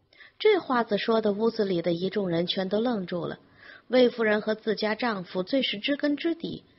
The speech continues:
在荣升翰林院掌院学士之前，杜威芳遭了罢斥，期间窝在宣府老家闭门教书，那学生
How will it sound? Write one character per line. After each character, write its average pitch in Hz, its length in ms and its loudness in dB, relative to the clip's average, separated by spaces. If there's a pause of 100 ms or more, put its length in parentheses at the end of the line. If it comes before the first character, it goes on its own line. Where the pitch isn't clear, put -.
(260)
在 247 240 4
荣 208 300 2
升 240 240 -2
翰 240 280 0
林 196 200 -2
院 214 240 0
掌 180 240 -4
院 226 160 0
学 180 220 -2
士 214 180 -2
之 262 160 -2
前， 180 400 -4 (320)
杜 240 180 4
威 226 220 4
芳 240 320 0
遭 269 300 -2
了 180 260 2 (240)
罢 220 240 -4
斥， - 320 -2 (380)
期 226 200 0
间 233 420 0
窝 226 180 2
在 208 160 4
宣 233 240 0
府 233 120 0
老 196 220 0
家 233 220 0
闭 277 180 -2
门 196 200 -2
教 269 240 0
书， 302 300 -2 (580)
那 349 200 4
学 202 340 4
生 202 320 0